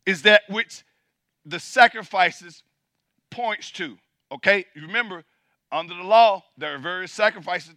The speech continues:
and I'll go over it again with you. So grace forgives and what?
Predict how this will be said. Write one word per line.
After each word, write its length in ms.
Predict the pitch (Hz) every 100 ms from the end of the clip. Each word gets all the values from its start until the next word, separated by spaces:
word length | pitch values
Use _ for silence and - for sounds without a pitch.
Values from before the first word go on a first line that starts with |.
| -
and 260 | 139 139
I'll 100 | 143
go 120 | 151
over 80 | 170
it 80 | 165
again 260 | 165 220 190
with 160 | 165
you. 140 | 160 156 _ _ _
So 260 | - 185 165 135
grace 400 | 123 175 247 254
forgives 560 | - 185 151 208 226 185
and 120 | 196
what? 220 | 196 151